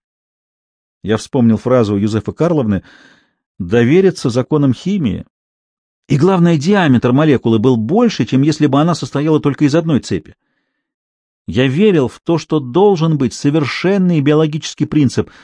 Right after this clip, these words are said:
Это звучит странно и звучало странно. Метафизика. Но я вспомнил идею Кольцова, идею саморепликации, то есть самовоспроизведения. Купченко опровергал.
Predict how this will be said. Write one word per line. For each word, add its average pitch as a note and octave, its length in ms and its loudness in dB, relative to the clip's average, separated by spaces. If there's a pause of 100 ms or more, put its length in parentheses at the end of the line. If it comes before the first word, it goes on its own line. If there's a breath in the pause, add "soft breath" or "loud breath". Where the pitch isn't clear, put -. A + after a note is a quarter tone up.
(280 soft breath)
Это D3 220 -8
звучит D3+ 380 -4
странно E3 400 -2
и A#2+ 60 4
звучало C3+ 420 -2
странно. C#3 480 -2 (280)
Метафизика. A2 680 -4 (560)
Но A2+ 120 0
я C3 120 2
вспомнил G3+ 560 0
идею D#3 340 2
Кольцова, C#3 580 -4 (380)
идею D#3+ 380 2
саморепликации, D3 1040 0
то B2 160 -4
есть G#2 140 -4
самовоспроизведения. C3 1040 -2 (720 soft breath)
Купченко A2+ 440 -2
опровергал. G#2 580 -4